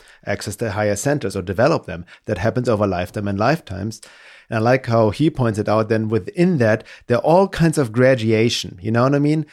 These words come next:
It's not that black and white, that there's all evolved people, you know, with, with soul potential and organic portals. It's not that dual, you know, this binary. It's very more nuanced, and there's vast different levels of soul development within that. Like,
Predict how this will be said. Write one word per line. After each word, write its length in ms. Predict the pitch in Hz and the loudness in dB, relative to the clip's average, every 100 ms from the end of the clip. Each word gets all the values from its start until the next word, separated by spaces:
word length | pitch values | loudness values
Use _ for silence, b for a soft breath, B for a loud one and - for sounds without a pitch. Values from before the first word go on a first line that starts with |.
| B B | B B
It's 200 | 139 - | -6 0
not 200 | 156 185 - | 2 2 4
that 160 | 120 | 2
black 240 | 117 139 135 | 4 2 2
and 120 | 113 | 0
white, 300 | 113 123 90 | 2 2 0
that 120 | 101 | -4
there's 260 | 92 98 90 | -2 -2 -2
all 120 | 90 | -4
evolved 380 | 95 90 117 123 | -2 0 0 0
people, 500 | 131 127 131 127 123 - | -4 -2 0 0 -4 -10
you 100 | 113 | -6
know, 240 | 107 104 98 - | -4 -4 -6 -12
with, 240 | 90 - - - - | -12 -14 -18 -18 -12
with 220 | 104 - | -12 -12
soul 200 | - 107 | -6 -4
potential 640 | 95 107 127 135 143 135 131 B B | -4 -2 0 0 0 0 -2 B B
and 180 | - 117 | -6 -4
organic 420 | 110 107 107 104 - | -4 -2 -2 -4 -4
portals. 400 | 110 98 - - | -4 -4 -6 -10
It's 200 | - - | -8 0
not 220 | 143 139 | 0 2
that 240 | 120 113 _ _ - _ _ - | 0 0 _ _ -20 _ _ -8
dual, 380 | 117 113 107 113 | -2 2 2 0
you 80 | 135 | -4
know, 320 | 104 95 92 - | -4 -4 -6 -8
this 180 | 104 92 | -8 -4
binary. 500 | 92 110 113 98 92 | -2 0 0 -2 -4
It's 120 | - | -6
very 300 | 95 127 139 | 0 0 0
more 160 | 120 107 | -2 -4
nuanced, 540 | 104 120 98 - - | -4 -4 -6 -10 -14
and 120 | 101 | -8
there's 200 | 101 101 | -4 -4
vast 420 | 95 95 113 120 - | -2 0 2 0 -2
different 320 | 107 101 95 | -6 -6 -2
levels 480 | 107 104 98 - - b b b b | -2 -2 -4 -6 -18 b b b b
of 160 | 104 | -10
soul 260 | - 113 101 | -4 -4 -4
development 720 | 92 92 127 180 - 90 87 | -4 0 2 2 -2 -6 -4
within 280 | 101 143 156 | -2 0 0
that. 140 | 95 | -4
Like, 300 | 95 92 _ | -6 -10 _